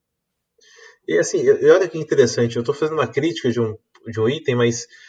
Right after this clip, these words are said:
as séries da Marvel e os filmes, eles não linkam? Por que será que eu não incomodei tanto? Porque eu tô, eu tô acompanhando as séries e, e eu vejo que,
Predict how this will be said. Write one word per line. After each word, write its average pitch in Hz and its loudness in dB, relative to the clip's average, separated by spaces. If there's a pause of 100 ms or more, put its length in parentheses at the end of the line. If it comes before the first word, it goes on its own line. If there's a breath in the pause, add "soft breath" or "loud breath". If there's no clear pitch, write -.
(140)
as 190 -2
séries 202 4
da 135 2
Marvel 123 0
e 120 2
os 117 -4
filmes, 104 -6
eles 175 6
não 156 2
linkam? 127 -2 (1120)
Por 233 6
que 247 4
será 180 2
que - 2
eu 156 4
não 151 0
incomodei 127 2
tanto? 120 2
Porque - -4
eu 143 4
tô, 151 6
eu 127 4
tô 151 6
acompanhando 147 2
as 143 2
séries 135 2
e, 123 -4
e 123 2
eu 117 6
vejo 131 -2
que, 110 0